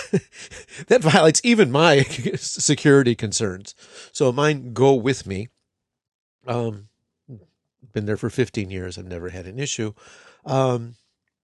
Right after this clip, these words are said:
that my paper isn't in that slot. And there's a lot of p-, other people's whose pap-, you know, whose class lists are not kept in those slots. Um, yeah, I don't, and so,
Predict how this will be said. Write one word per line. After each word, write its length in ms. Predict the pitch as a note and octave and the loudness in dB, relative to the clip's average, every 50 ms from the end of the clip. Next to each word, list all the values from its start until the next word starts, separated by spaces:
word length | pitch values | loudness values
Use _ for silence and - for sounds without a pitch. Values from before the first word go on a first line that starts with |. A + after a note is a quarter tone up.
| _ _ _ | _ _ _
that 160 | A2 B2 A2 | -12 -10 -10
my 200 | G2 G2+ G#2 G2+ | -8 -8 -8 -10
paper 400 | F#2 - - A#2+ A#2+ - - A#2+ | -10 -4 -2 -2 -2 -2 -2 -4
isn't 220 | F2 - - - G#2+ | -4 -4 -6 -8 -10
in 100 | F#2+ F2 | -10 -10
that 180 | F#2 F2+ - | -10 -8 -6
slot. 280 | - - G#2+ F#2 F#2 - | -6 -6 -4 -6 -8 -8
And 80 | C#3+ E3+ | -8 -8
there's 140 | D#3 B2 | -8 -6
a 20 | A#2+ | -4
lot 140 | G2+ F#2+ F#2 | -4 -4 -6
of 80 | - | -8
p-, 80 | - - | -12 -14
other 180 | B2+ G2+ G2 | -14 -14 -14
people's 400 | F#2+ - - F#2 - - G2 - | -14 -12 -14 -14 -12 -12 -14 -12
whose 220 | - G#2+ G2 F2 - | -12 -12 -14 -14 -16
pap-, 280 | - - G#2+ G#2+ F#2+ _ _ _ _ _ - | -14 -10 -10 -10 -10 _ _ _ _ _ -16
you 140 | - A#2 G2+ | -12 -12 -12
know, 60 | F#2+ | -10
whose 220 | F2+ F#2+ F#2 - - - _ _ | -12 -12 -14 -14 -16 -18 _ _
class 300 | - G#2 F#2+ F2+ - - | -10 -10 -10 -10 -10 -12
lists 160 | G2 - - | -14 -12 -12
are 60 | G#2 | -12
not 240 | F2 F2+ F#2 G2 - _ _ _ _ _ _ _ _ _ _ - | -10 -10 -10 -12 -12 _ _ _ _ _ _ _ _ _ _ -10
kept 260 | - B2 A2 - - | -8 -8 -6 -6 -8
in 100 | G2 F2 | -12 -12
those 180 | F#2+ F#2 F2 - | -12 -10 -10 -10
slots. 400 | - A2 F#2 F#2 G2+ - - - _ _ _ _ _ _ _ _ - | -10 -10 -10 -12 -12 -14 -16 -18 _ _ _ _ _ _ _ _ -8
Um, 540 | - C3+ B2 B2+ B2+ B2+ B2 A#2+ A#2+ A#2+ A2+ _ _ _ _ _ _ _ _ _ _ _ _ _ _ _ _ _ _ _ _ _ _ _ _ _ _ _ _ _ - | -4 -2 0 0 0 0 -2 -4 -10 -14 -18 _ _ _ _ _ _ _ _ _ _ _ _ _ _ _ _ _ _ _ _ _ _ _ _ _ _ _ _ _ 0
yeah, 180 | D#3 E3+ C#3 G#2 | 2 2 2 2
I 120 | A#2 C3+ | 2 2
don't, 220 | C3+ D3+ D3 - _ _ _ _ _ _ _ - - | 2 0 0 -4 _ _ _ _ _ _ _ -10 -6
and 120 | D#3 B2 | -4 0
so, 400 | - D#3+ C3+ B2+ B2+ A#2+ A2 | 4 6 6 6 6 4 2